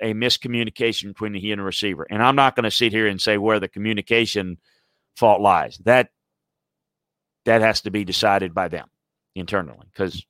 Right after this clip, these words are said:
who knows, who knows what. Now, there's an assumption that, well, it can't be Brady. He's the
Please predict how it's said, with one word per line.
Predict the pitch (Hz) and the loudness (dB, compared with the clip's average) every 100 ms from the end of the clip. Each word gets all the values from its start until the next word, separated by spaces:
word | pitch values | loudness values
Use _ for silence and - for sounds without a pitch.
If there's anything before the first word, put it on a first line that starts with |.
| _ | _
who | 110 | -2
knows, | 120 117 113 110 - - | 2 4 4 0 -10 -8
who | 107 110 98 - | -4 -4 -6 -6
knows | 101 92 | -6 -4
what. | 95 87 | -2 -4
Now, | 90 85 | -4 -8
there's | 87 98 90 | -2 -2 -2
an | 98 | -6
assumption | 82 135 127 - 123 | -2 0 2 0 2
that, | 110 98 - - - - | 2 0 -4 -18 -20 -2
well, | 123 123 | 2 4
it | |
can't | 160 151 | 4 4
be | 131 | 2
Brady. | 113 113 117 107 101 | 4 4 4 4 2
He's | 101 95 | 0 -2
the | - 95 | 0 0